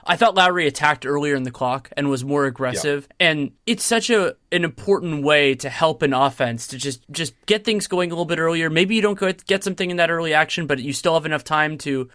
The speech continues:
Speaker 1: pivot, to do something else. And it can also keep the team engaged. And I thought Toronto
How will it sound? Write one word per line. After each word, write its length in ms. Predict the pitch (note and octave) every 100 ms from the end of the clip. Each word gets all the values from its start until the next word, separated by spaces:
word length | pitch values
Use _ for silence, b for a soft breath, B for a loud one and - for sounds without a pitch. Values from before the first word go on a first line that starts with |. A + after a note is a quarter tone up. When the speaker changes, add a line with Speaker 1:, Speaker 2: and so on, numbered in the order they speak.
| -
Speaker 1:
pivot, 380 | A3 F#3+ G3+ G3
to 80 |
do 180 | C#3+ E3
something 360 | D#3 D3+ D3 C#3
else. 440 | D#3 D#3 D3 - -
And 380 | E3 E3 D#3 C#3+ b
it 140 | -
can 120 | G3 A3+
also 220 | A#3 A#3+
keep 220 | - G3
the 80 | G3+
team 240 | - G3
engaged. 380 | F#3+ E3 F#3+ C#3+
And 100 | B2+
I 60 | C#3
thought 260 | D3+ D3+
Toronto 540 | C#3+ D3+ D3 D3 D3